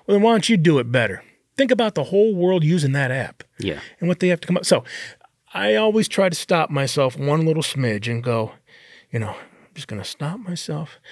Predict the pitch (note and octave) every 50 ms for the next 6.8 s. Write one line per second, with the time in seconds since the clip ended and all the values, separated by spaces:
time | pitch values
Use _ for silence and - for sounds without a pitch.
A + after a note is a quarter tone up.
0 | - - - B2 B2 - C#3+ C#3+ D3+ F3+ F#3+ F3 E3+ D3+ C#3 B2 B2+ C3 C#3+ C#3
1 | C#3 C#3 C3+ C3 C3 C3 C3+ C#3+ C#3+ C#3+ C3+ C#3+ C#3 C#3+ D3+ D3 - C#3+ D3 C#3
2 | - - - A2+ A#2 C3 C3 C#3 C3+ C3 B2+ B2 B2+ A#2+ A#2 - - - - -
3 | - - - A2 A#2 A2 A2 G#2+ A#2 A#2+ G#2+ - A2 B2+ C3+ C#3 - - - D#3
4 | D3 D3+ E3 D#3+ - - _ _ _ _ _ _ - - - - - - F2+ F#2
5 | F#2+ G2+ A#2 A#2 - C3+ B2+ B2 B2+ C3 B2 B2 B2 C#3 D#3 - - - G2 G2
6 | F#2+ - - A2 A2+ - - - - B2 A#2 C3 B2 - - -